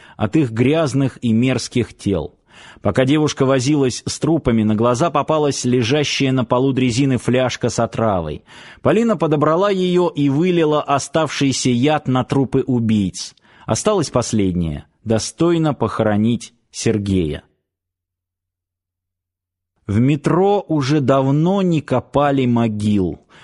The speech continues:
В лучшем случае тела покойников просто сжигали, в худшем, и так обстояло на большинстве станций,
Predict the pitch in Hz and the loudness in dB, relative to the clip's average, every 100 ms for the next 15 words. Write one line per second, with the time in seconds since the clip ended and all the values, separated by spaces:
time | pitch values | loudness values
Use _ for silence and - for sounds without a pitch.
0 | - - 110 185 202 - 180 - 185 220 | -12 -2 2 2 2 0 0 0 0 0
1 | - 170 156 139 139 180 165 151 185 175 | 0 0 0 0 0 0 -2 2 2 2
2 | 160 143 - 156 175 - 160 135 120 120 | 0 -4 -2 0 0 0 -2 0 0 0
3 | 139 135 143 143 127 101 - - 233 196 | 0 2 2 2 0 -2 -4 -4 -2 0
4 | - 95 - - - - 107 139 131 - | -2 -2 -4 -18 -8 -4 -2 -2 -4 -4
5 | - 131 139 131 127 127 127 - 139 - | -2 0 0 0 0 0 0 0 -2 -2
6 | 117 104 - 196 196 190 165 | -2 0 0 -2 -2 -2 -4